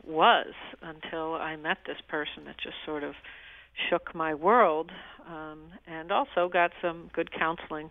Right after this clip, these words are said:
through it all, and a, a therapist that basically said, "You can't,"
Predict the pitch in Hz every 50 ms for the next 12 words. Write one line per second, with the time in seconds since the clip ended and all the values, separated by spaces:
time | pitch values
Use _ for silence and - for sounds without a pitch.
0 | - - - 160 156 147 147 143 143 160 185 185 165 139 139 139 143 - - -
1 | - - - _ _ - - _ _ - 170 - - 180 165 165 156 - 170 -
2 | - 165 - - 170 165 - - - 160 156 - - - 160 156 151 156 156 156
3 | - - - 160 156 151 151 -